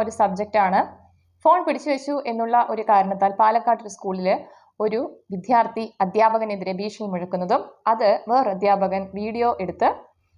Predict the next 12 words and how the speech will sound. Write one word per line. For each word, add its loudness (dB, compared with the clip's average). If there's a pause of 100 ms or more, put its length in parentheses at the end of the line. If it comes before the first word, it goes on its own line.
(300)
സോഷ്യൽ 0
മീഡിയയിലൊക്കെ -2 (240)
പ്രചരിപ്പിക്കുന്നതും. -6 (340)
ഇതിൽ -2 (220)
അധ്യാപകൻ്റെ 0
കൂടെ -2
നിൽക്കുന്നവരുണ്ട്, -6 (300)
കുട്ടിയുടെ 0
സ-, 2
കുട്ടിയെ -2
സപ്പോർട്ട് -2
ചെയ്യുന്നവരുണ്ട്, -6